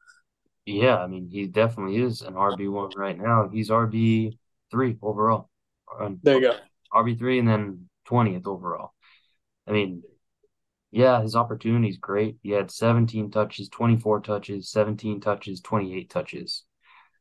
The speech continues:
Speaker 1: That, that's insane. Um, but he also has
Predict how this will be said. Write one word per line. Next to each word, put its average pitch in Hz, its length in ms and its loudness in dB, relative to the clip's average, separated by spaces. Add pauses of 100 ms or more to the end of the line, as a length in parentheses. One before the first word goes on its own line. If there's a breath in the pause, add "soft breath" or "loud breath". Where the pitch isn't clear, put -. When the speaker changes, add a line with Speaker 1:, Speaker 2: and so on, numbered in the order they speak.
(160)
Speaker 1:
That, 90 120 -12 (580)
that's 95 260 -4
insane. 98 520 -2 (400)
Um, 90 640 0 (1600)
but 110 140 2
he 101 160 -4
also 98 400 0
has 95 360 -6